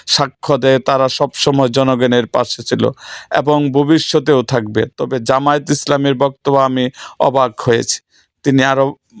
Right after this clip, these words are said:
বলেন, "আমরা ভেবেছিলাম এখন একটা সুযোগ এসেছে, এই সুযোগে তারা জামায়াত ইসলামে একাত্তর ভূমিকা নিয়ে জনগণের কাছে ক্ষমা প্রার্থনা করবে, সেটা না করে তারা একাত্তরে তাদের ভূমিকাকে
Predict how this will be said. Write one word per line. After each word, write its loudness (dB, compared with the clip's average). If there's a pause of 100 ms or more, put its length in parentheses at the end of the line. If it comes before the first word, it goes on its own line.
বলেন, 2 (160)
"আমরা -8
ভেবেছিলাম -2 (160)
এখন 0
একটা -2
সুযোগ 0
এসেছে, 0 (460)
এই 4
সুযোগে 2
তারা 2
জামায়াত 0
ইসলামে -2 (120)
একাত্তর -2
ভূমিকা 0
নিয়ে 2 (360)
জনগণের 2
কাছে 0
ক্ষমা 2
প্রার্থনা 0
করবে, 0 (280)
সেটা 0
না 2
করে 0
তারা 0
একাত্তরে -2
তাদের -2
ভূমিকাকে 0